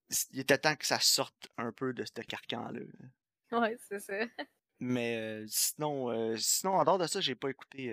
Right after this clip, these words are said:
Speaker 1: euh, autre chose, là, qui était hors, euh, hors podcast.
Speaker 2: C'est bon, parfait. Est-ce que tu veux qu'on entre dans la discussion sur, euh, The Trial of the Chicago Seven ?
Speaker 1: Oui.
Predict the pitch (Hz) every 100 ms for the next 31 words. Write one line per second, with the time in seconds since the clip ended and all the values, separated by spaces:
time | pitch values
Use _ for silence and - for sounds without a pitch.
0 | 101 - - - 123 - - 120 - -
1 | 117 - 117 127 127 123 - - 120 -
2 | - - - - - 147 _ _ _ _
3 | _ _ _ 269 208 185 285 339 233 -
4 | 208 285 359 220 - 208 - 214 214 190
5 | 202 220 196 180 180 175 175 - - -
6 | 196 196 202 - 180 180 175 170 170 -
7 | _ - 190 175 170 196 185 190 208 185
8 | 170 - 190 180 185 - 175 269 302 214
9 | - _ 113 120 190